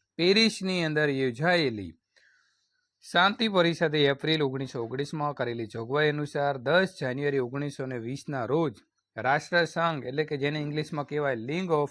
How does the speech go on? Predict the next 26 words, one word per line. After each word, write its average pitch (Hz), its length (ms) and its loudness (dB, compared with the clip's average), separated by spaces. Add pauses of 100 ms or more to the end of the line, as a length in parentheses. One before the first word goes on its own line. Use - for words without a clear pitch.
Nationsની 127 680 -8
સ્થાપના 110 480 -10
કરી. - 520 -20 (640)
રોલેટ 196 380 4
એક્ટને 185 400 0
ગાંધીજીએ 151 500 0
કાળો 147 300 2
કાયદો, 151 380 -2
કાયદો 143 420 -6
જે 143 180 -8
છે 98 200 -14
તે - 360 -14
શા 180 420 2
માટે 135 360 -4
કહ્યો? 101 380 -12 (640)
તો 147 100 0
રોલેટ 196 360 4
એક્ટ 185 200 -2
મુજબ 151 420 2
કોઈ 147 200 2
પણ 156 220 0
શંકાસ્પદ 147 680 -2
વ્યક્તિની 135 420 -6
ધરપકડ 127 540 -6
કરી 147 220 -4
શકાતી 151 580 -6